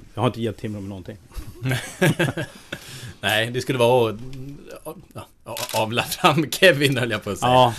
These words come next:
Speaker 1: men
Speaker 2: Ja.
Speaker 1: han har ju en chipskropp så att han kan inte spela fotboll.
Speaker 2: Ja. Men han är inne på ledarbiten i alla fall.
Speaker 1: Ja,
Speaker 2: Mm.
Speaker 1: han är tränare för P femton i Giffarna idag. Eh, när ljumskarna tog slut på han så vill han väl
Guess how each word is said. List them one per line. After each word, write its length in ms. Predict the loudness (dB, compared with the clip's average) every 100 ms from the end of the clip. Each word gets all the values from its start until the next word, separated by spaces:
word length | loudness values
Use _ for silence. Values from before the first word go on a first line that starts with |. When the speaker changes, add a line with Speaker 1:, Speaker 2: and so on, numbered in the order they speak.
| -2
Speaker 1:
men 100 | 4
Speaker 2:
Ja. 60 | 6
Speaker 1:
han 200 | 6 4
har 140 | 2
ju 140 | 2
en 320 | 2 0 -4 -6
chipskropp 680 | -8 -8 -6 -4 -4 -8
så 80 | -14
att 100 | -12
han 200 | -12 -14 -18 _ _
kan 100 | -18
inte 80 | -16
spela 180 | -16 -14
fotboll. 260 | -10 -8 -8
Speaker 2:
Ja. 160 | -10 -20 _
Men 160 | 0 2
han 220 | 4 4
är 40 | 0
inne 140 | -2
på 100 | -4
ledarbiten 560 | -6 -6 -8 -10 -12 -12
i 40 |
alla 120 | -14
fall. 140 | -16 0
Speaker 1:
Ja, 280 | 4 6 4 -6
Speaker 2:
Mm. 120 | -6
Speaker 1:
han 200 | -4 -2
är 300 | -2 -2 -4
tränare 300 | -4 -4 -4
för 120 | -6 -4
P 180 | -4
femton 360 | -2 -4 -4 -4
i 40 |
Giffarna 300 | -4 -4 -6
idag. 200 | -6 -10 -14 _ _ -12
Eh, 280 | -10 -8 -8
när 300 | -8 -8 -8
ljumskarna 500 | -6 -6 -6 -10 -10
tog 180 | -10
slut 240 | -8 -10 -8
på 140 | -12
han 100 | -10
så 140 | -12 -12
vill 160 | -12
han 120 | -10
väl 80 | -12